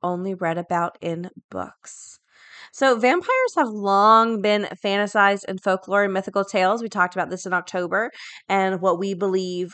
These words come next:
uh, vampires represent for the human psyche, and that is lust.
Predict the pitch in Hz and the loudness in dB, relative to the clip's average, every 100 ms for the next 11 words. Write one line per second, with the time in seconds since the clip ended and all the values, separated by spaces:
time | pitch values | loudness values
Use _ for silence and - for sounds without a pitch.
0 | - 175 - 175 170 175 190 180 175 175 | -4 -2 -2 -4 -4 -4 -4 -2 -2 -4
1 | 165 180 175 185 175 170 202 - - 202 | -4 -4 -4 -4 -4 -4 -6 -14 -8 -6
2 | 175 175 - 175 175 170 170 202 190 - | -6 -8 -6 -6 -6 -8 -8 -4 -4 -4
3 | 302 370 - - - - 190 185 180 170 | -4 -4 -8 -20 -20 -8 -4 0 2 0
4 | - 180 175 170 - 175 165 165 160 269 | 0 -2 -2 -4 -6 -6 -4 -2 -2 -4
5 | - - - - | -12 -20 -20 -20